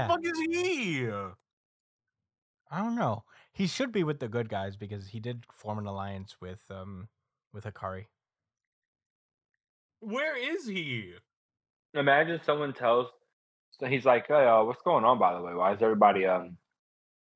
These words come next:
Speaker 3: like, acting so serious right now?" Like, "Oh, um, we just sent the strongest sorcerer we know to go fight Sukuna."
Speaker 2: <laughs>
Speaker 3: He's like, "God fucking damn it."
Speaker 2: I told you guys to
Speaker 3: <laughs>
Speaker 2: tell me.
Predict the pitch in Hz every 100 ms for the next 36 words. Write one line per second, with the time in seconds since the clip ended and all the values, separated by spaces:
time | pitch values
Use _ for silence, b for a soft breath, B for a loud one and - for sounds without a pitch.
0 | _ - 90 82 _ - 95 - - 90
1 | 85 - 135 92 85 82 78 73 - -
2 | 113 90 76 - 87 82 82 85 _ _
3 | _ _ _ _ _ _ _ _ _ _
4 | 107 113 117 113 - - 104 95 90 101
5 | 95 95 90 90 90 85 85 85 87 85
6 | - - 92 85 80 - _ _ _ _
7 | 135 127 262 233 220 311 320 - - 294
8 | 285 233 196 220 226 202 - 240 214 233
9 | 285 233 208 156 151 247 254 208 113 110